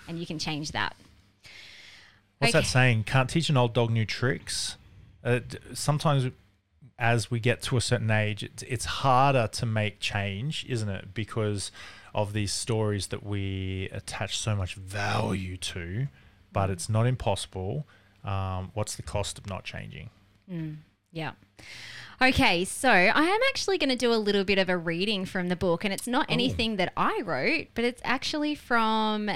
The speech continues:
Speaker 1: Lisa Kordoff, who was the foreword, um, author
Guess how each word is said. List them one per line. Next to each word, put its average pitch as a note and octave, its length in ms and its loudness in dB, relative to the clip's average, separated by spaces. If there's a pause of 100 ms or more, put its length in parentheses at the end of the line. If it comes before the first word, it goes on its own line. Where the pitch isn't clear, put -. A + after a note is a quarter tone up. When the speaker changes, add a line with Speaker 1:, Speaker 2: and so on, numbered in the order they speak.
(140)
Speaker 1:
Lisa G#3 920 0 (200)
Kordoff, A3+ 800 -4 (220)
who G#3+ 760 4
was G#3 240 -2
the G#3 120 -4
foreword, G3+ 880 0 (380)
um, F#3 320 2
author F#3+ 600 2